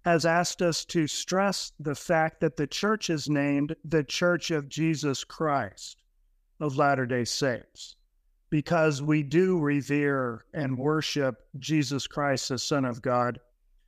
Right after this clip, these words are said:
And so, um, the term Mormon is a nickname for the church that we accepted for a long time until the current president said, "Hey, let's put the emphasis back on Jesus Christ. We don't worship Mormon."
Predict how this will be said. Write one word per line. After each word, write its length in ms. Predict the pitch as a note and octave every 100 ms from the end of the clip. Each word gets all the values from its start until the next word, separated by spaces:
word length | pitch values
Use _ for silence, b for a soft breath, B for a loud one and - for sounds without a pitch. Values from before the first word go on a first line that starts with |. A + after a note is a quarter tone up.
| _ -
And 180 | D3 C3+
so, 600 | - E3 D3 C#3+ C#3 C3 _ - _ _ _ _ _ _ - _ -
um, 400 | F#3+ D3+ C#3 C3 - _ _ _ -
the 200 | G3 D3+
term 540 | - F#3+ F#3 F3 E3 -
Mormon 760 | D#3 C#3 D#3 G#3 G3 D3 C#3+ D#3+ -
is 240 | D#3 C3+
a 80 | D3
nickname 640 | C#3 D3+ F3+ G3 D3 C#3+
for 140 | A#2+ C#3+
the 120 | C3+
church 480 | - D#3 D3 E3+ - _ -
that 100 | D#3+
we 200 | D3+ A#3+
accepted 540 | G#3+ - E3+ E3+ F3 D#3
for 180 | E3
a 60 | D#3
long 260 | D#3+ D#3+ D3+
time 460 | G3 F#3+ D3+ F#3+ - _ E3+
until 320 | D3+ F3 D#3+
the 80 | D3
current 340 | F3+ E3 C#3+
president 440 | E3+ F3 D#3+ C#3+
said, 240 | - D#3 C#3+
"Hey, 160 | F#3
let's 220 | D#3+ E3+ -
put 240 | F#3 F3
the 180 | C#3+ C#3+
emphasis 560 | E3+ E3 C3+ D3+ C3
back 420 | - C3+ D3 C#3+ _ _ _ F3
on 240 | D#3+ D3
Jesus 460 | C#3 E3+ D3+ C3+ -
Christ. 600 | - F3 D3+ A2 - C#3+
We 120 | C#3
don't 260 | D#3 E3
worship 500 | D3 F3 F3 - C3+
Mormon." 560 | C3 D#3+ D#3+ C3+ A#2+